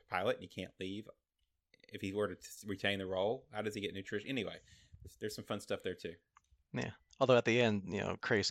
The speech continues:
Speaker 2: cuts him out, so I guess it's not painful like when Pilot got removed from Moya and he was, like, screaming and went, oh, catatonic and almost died. So I guess, or he was there for a long time too. So maybe if, yeah, so it wasn't quite the same as a real pilot, you know, which obviously Crais also isn't the same as a pilot. He's got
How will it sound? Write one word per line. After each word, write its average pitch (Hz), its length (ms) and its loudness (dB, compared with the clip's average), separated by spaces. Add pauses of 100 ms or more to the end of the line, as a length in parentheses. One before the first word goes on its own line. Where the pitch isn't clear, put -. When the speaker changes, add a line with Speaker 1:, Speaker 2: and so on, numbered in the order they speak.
Speaker 2:
cuts - 220 2
him 101 80 0
out, 101 280 2
so 101 100 0
I - 20 2
guess 98 200 0
it's - 200 -4
not 98 240 0
painful 107 360 0
like 90 160 2 (140)
when 90 140 -4
Pilot 110 300 4
got 92 100 4
removed 92 440 0
from 90 440 -4
Moya 98 320 4
and 87 140 -2
he 95 80 -2
was, 92 140 -4
like, 87 120 -6
screaming 98 460 2
and 87 160 -2
went, 92 160 -2 (100)
oh, - 220 -4 (120)
catatonic 98 340 -2
and 90 80 -4
almost 87 200 -4
died. 92 340 4
So - 160 -2
I 90 40 -2
guess, - 420 -6
or 104 200 0 (260)
he 143 100 4
was 120 80 4
there 104 80 4
for 104 100 0
a 95 40 0
long 87 180 2
time 98 280 2
too. 92 240 -2
So - 120 -8
maybe 92 320 -4 (200)
if, 101 140 -6 (440)
yeah, 113 100 4
so 123 160 4
it 139 80 8
wasn't 139 240 6
quite 123 220 4
the 107 80 -4
same 101 380 2
as 90 120 0
a 92 60 2
real 104 180 4
pilot, 87 340 0 (640)
you - 120 -10
know, - 100 -6
which - 200 -4
obviously 101 200 0
Crais - 540 -2 (500)
also 107 220 2
isn't 95 240 -2
the 104 80 -4
same 95 220 0
as 95 60 -2
a 95 40 -4
pilot. 95 360 2
He's 104 160 -6
got 87 200 0